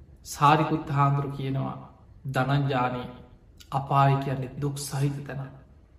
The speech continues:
පුංචි සතා තව සතෙක්ගේ ගොදුරක්. ඒ සතා තවත් ලොකු සතෙක්ගේ ගොදුරක්. ඒ සතා ඊටත් වඩා ලොකු සතෙක්ගේ ගොදුරක්."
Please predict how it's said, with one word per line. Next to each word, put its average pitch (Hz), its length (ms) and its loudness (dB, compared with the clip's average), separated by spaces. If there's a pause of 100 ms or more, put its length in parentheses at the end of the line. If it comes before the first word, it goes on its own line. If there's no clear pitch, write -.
(1200)
පුංචි 190 440 8
සතා 170 500 8
තව 160 260 4
සතෙක්ගේ 165 500 0
ගොදුරක්. 139 460 -2 (1080)
ඒ 180 200 12
සතා 180 460 6
තවත් 180 360 2
ලොකු 170 240 2
සතෙක්ගේ 165 460 -2
ගොදුරක්. 135 420 -6 (1080)
ඒ 170 160 6
සතා 165 360 4
ඊටත් 165 240 4 (100)
වඩා 175 280 4
ලොකු 160 200 4
සතෙක්ගේ 151 460 -2
ගොදුරක්." 135 400 -8